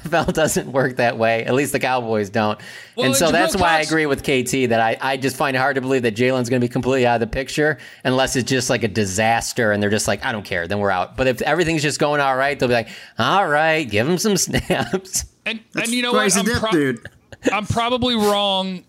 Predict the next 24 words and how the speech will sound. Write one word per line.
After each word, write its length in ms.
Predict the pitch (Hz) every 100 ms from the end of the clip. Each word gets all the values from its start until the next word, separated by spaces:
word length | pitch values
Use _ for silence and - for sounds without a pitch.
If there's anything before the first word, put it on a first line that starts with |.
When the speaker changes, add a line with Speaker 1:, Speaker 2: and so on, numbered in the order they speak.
| -
Speaker 2:
in 400 | 185 175 165 151
saying 840 | - - 185 185 180 170 160 151 160
that 240 | 160 156 147
he's, 280 | 156 -
like, 180 | 196 185
he's 140 | 214 220
not 100 | 226
gonna 100 | 202
take 200 | 196 180
snaps 400 | - 156 139 -
from 720 | - 170 156 147 139 131 123 -
Jalen 400 | 135 143 135 120
Smith 480 | - 123 85 - - -
because 500 | 165 180 170 156 -
they 200 | 151 170
don't 400 | 147 170 156 -
play 180 | 170 151
the 120 | 135
same 220 | - 127
position 460 | 127 151 160 - 120
and 100 | 127
they 180 | 123 120
never 380 | 139 143 123 117
will. 400 | 160 120 90